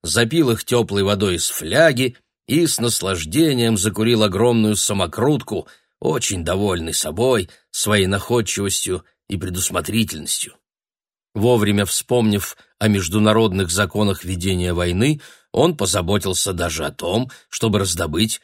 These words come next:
красноармейскую форму. В мешке у него лежали шаровары, гимнастёрка, пара обмоток и брезентовый пояс,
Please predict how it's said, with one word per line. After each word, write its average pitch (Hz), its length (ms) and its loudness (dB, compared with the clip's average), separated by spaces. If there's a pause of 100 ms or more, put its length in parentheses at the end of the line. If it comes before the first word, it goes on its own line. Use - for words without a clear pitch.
(140)
красноармейскую 80 960 -4
форму. 92 560 -2 (580)
В 87 80 -6
мешке 98 380 -2
у 78 80 -4
него 82 200 -4
лежали 80 460 -4
шаровары, 101 720 0 (260)
гимнастёрка, 92 960 -2 (300)
пара 95 320 2
обмоток 113 680 -2
и 113 100 -4
брезентовый 90 800 -2
пояс, 113 540 -2